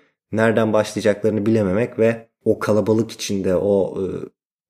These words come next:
zenginlik içinde kaybolmaktır. E, o kadar çok şey vardır ki okuyacak, insanlar okumaktan vazgeçer. Çok sık gördüğümüz bir şey.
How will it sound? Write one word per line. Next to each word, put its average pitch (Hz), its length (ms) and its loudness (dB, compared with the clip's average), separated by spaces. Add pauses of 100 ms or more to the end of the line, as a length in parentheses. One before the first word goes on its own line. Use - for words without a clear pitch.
(100)
zenginlik 107 520 2
içinde 170 260 0
kaybolmaktır. 87 1000 -2
E, - 20 -14 (500)
o 110 120 0
kadar 131 340 4
çok 120 180 0
şey 104 260 2
vardır 98 340 0
ki 98 100 -6
okuyacak, 123 400 -2
insanlar 120 400 0
okumaktan 120 580 2
vazgeçer. 90 500 -2
Çok - 200 -4
sık - 260 -2
gördüğümüz 85 500 -4
bir 101 60 -14
şey. 175 260 2